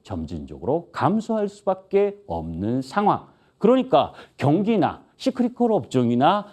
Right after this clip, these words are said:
리오프닝 관련주 부분에 있어서는 숏의 관점으로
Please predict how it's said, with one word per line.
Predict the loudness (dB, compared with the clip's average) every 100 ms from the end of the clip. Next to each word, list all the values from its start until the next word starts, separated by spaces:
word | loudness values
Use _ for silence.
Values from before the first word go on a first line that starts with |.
| -4
리오프닝 | 2 4 2 0 0 0 -2 -2 0
관련주 | 2 2 2 0 -2
부분에 | -2 -4 -4 -6
있어서는 | -8 -12 -6 -2 -2 -6 _
숏의 | -12 -4 -4 -2 -4 -2
관점으로 | -4 -6 -8 -8 -4 0 0 -2